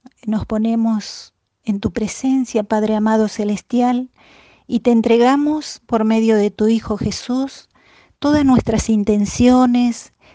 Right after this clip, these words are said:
te entregamos todas nuestras luchas, nuestras decisiones, te entregamos nuestra voluntad para que toda nuestra vida, Señor, se haga de acuerdo a tu designio divino. Te alabamos, te bendecimos,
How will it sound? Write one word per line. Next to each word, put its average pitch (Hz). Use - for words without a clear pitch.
te 240
entregamos 233
todas 233
nuestras 208
luchas, 233
nuestras 214
decisiones, 226
te 254
entregamos 254
nuestra 233
voluntad 202
para 226
que 226
toda 262
nuestra 208
vida, 214
Señor, 208
se 214
haga 208
de 208
acuerdo 214
a 214
tu 214
designio 196
divino. 185
Te 208
alabamos, 247
te 220
bendecimos, 214